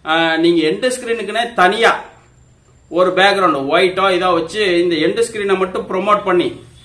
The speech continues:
வாய்ஸ் மட்டும் தான் கடைசியில வரணும். Like பண்ணுங்க, share பண்ணுங்க, thanks for watching அப்படிங்கிற மாதிரி வாய்ஸ் மட்டும் வரணும். End ஸ்கிரீன்ல உங்களுடைய subscribe ப-, logo பட்டனும்,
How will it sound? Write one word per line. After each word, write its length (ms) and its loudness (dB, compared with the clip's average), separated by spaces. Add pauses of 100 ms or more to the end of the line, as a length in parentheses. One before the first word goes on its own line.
வாய்ஸ் 300 0
மட்டும் 280 -2
தான் 120 -4
கடைசியில 340 -2
வரணும். 400 -2 (320)
Like 260 2
பண்ணுங்க, 300 4 (100)
share 260 2
பண்ணுங்க, 480 2
thanks 180 2
for 220 -2
watching 300 0
அப்படிங்கிற 460 0
மாதிரி 220 2
வாய்ஸ் 340 2
மட்டும் 300 -2
வரணும். 480 0 (880)
End 360 0
ஸ்கிரீன்ல 540 2 (380)
உங்களுடைய 540 0
subscribe 420 -2
ப-, 640 2
logo 320 0
பட்டனும், 680 -2